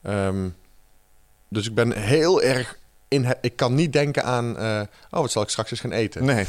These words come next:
Speaker 1: Of ik kan niet denken aan, hè, gisteren nog dat, eh, klote gesprek aan de telefoon. Nee, ik kan alleen maar op dat moment denken: "Volgende bocht, oh, oh, ik ga te hard." Oh, en dat is heel erg kicken. Dat is waarom mensen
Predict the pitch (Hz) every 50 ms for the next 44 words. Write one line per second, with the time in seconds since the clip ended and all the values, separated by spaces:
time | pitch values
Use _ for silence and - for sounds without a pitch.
0 | - - - - 101 110 98 - - 120 131 147 151 135 143 139 135 135 135 -
1 | 123 120 117 101 107 135 127 113 95 - - 127 - - - 151 135 135 131 123
2 | - - 110 104 98 92 - 104 98 95 - _ - - 131 120 113 - 113 -
3 | - 135 131 123 110 - 117 107 98 - - 117 120 135 135 127 - 117 - 135
4 | 123 - 127 127 139 175 180 165 143 147 147 135 131 139 139 135 135 131 131 -
5 | - - - - 156 156 151 139 135 135 156 160 - - - 131 156 165 160 -
6 | 170 180 190 - 190 - 147 135 156 185 - 180 147 156 165 156 - - - -
7 | - - - - - - 120 113 139 143 - - 101 113 151 175 180 170 - 90
8 | 101 98 98 - - 139 117 - 90 87 117 123 113 110 107 104 107 110 101 101
9 | 101 - - 95 104 101 98 - 101